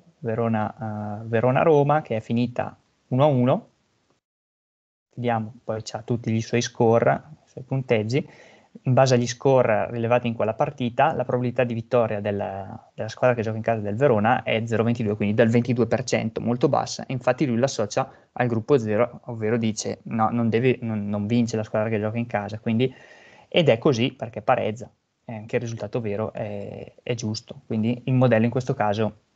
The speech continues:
tra virgolette, la classifica correttamente, indovina.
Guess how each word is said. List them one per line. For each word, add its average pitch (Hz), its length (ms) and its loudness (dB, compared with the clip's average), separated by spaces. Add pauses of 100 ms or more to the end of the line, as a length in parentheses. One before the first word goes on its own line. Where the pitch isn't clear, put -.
(640)
tra 139 120 -2
virgolette, 117 680 2 (240)
la 117 260 -6
classifica 120 720 0
correttamente, 117 760 -2
indovina. 113 500 -4